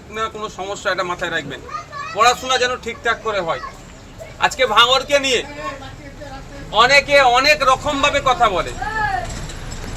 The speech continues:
কিছু সংখ্যক রাজনৈতিক কারবারিদের জন্য ভাঙড়ের নাম বদনাম হয়, কিন্তু রেজাল্ট দেখেছেন কি? মাধ্যমিক বোর্ডের রেজাল্ট দেখুন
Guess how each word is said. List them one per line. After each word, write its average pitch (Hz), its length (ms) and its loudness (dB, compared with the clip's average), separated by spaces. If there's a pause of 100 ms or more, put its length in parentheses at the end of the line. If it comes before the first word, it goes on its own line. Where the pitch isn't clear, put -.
(400)
কিছু 285 240 0
সংখ্যক 302 380 4
রাজনৈতিক 262 480 4
কারবারিদের 262 500 4
জন্য 277 180 0
ভাঙড়ের 240 340 4
নাম 233 200 4
বদনাম 180 320 2
হয়, 135 160 -2 (480)
কিন্তু 240 160 0
রেজাল্ট 220 400 6
দেখেছেন 277 380 2 (1300)
কি? 247 100 0
মাধ্যমিক 247 520 4 (1300)
বোর্ডের 240 300 6
রেজাল্ট 262 360 4
দেখুন 302 300 2